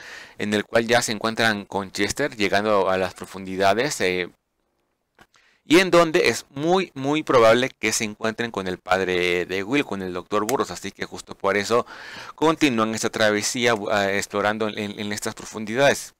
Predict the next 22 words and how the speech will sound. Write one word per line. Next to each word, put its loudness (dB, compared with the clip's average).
Solo, -2
solo 2
se 0
escuchaba 0
que 0
eran 0
peligrosas, 0
pero 0
en -2
un -6
principio 0
aparentaban 0
ser 0
una, 0
mm, -8
caverna 4
normal, 2
una 0
caverna 2
con -10
cierta -2
f-, -14